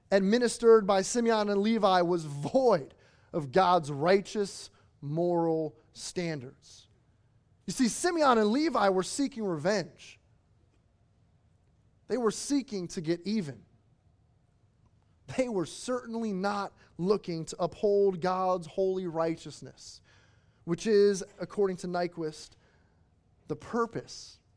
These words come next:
of justice. Unfortunately, you and I, we live in a country, we live in a time that we know all too well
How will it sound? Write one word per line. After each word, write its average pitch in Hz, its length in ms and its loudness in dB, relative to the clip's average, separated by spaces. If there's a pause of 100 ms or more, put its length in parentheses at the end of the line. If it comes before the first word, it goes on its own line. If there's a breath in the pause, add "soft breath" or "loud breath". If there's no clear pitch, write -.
(180)
of 147 140 -6
justice. - 720 -14 (2750)
Unfortunately, 196 640 2
you 214 220 0
and 202 100 0
I, 208 320 2
we 202 180 -4
live 196 200 0
in 175 80 -2
a 160 40 -2
country, 214 440 -2
we 208 120 0
live 220 200 2
in 208 80 2
a 180 80 -2
time 226 680 0 (2000)
that 233 120 4
we 247 140 4
know 254 260 10
all 262 340 10
too 277 220 2
well 240 520 4